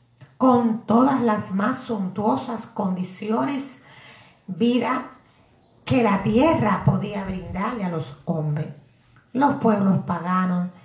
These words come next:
se consolaban y se alentaban con esa esperanza del paraíso terrenal.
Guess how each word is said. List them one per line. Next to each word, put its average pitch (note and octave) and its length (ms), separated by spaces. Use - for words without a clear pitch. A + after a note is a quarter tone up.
se A#3 240
consolaban F#3+ 920
y F#3 60
se - 140
alentaban F3+ 800
con G#3+ 220
esa A#3 280
esperanza A#3 640
del F#3+ 180
paraíso E3+ 640
terrenal. D3+ 600